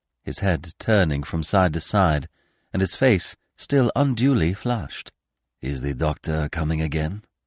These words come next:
asked Poirot in a whisper. "Not unless we send. He is sleeping. That is a great thing. Maman made him a tisane."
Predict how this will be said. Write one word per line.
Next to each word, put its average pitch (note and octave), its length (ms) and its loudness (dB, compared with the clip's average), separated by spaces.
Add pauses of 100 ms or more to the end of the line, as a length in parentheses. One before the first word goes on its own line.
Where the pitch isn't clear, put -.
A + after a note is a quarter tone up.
(420)
asked D2+ 300 -2
Poirot C2+ 460 -2
in D2+ 80 -4
a D2+ 60 -2
whisper. E2 380 -6 (720)
"Not C3 180 -2
unless C3 280 0
we B2 100 -2
send. A#2 420 -2 (440)
He D3 140 -4
is C#3+ 120 0
sleeping. A2+ 520 -4 (400)
That - 180 -2
is A2 120 -2
a A2 80 0
great G#2 400 -2
thing. E2+ 340 -4 (540)
Maman B2 520 0
made A#2+ 260 0
him A2+ 200 0
a G#2 60 0
tisane." G2+ 580 -2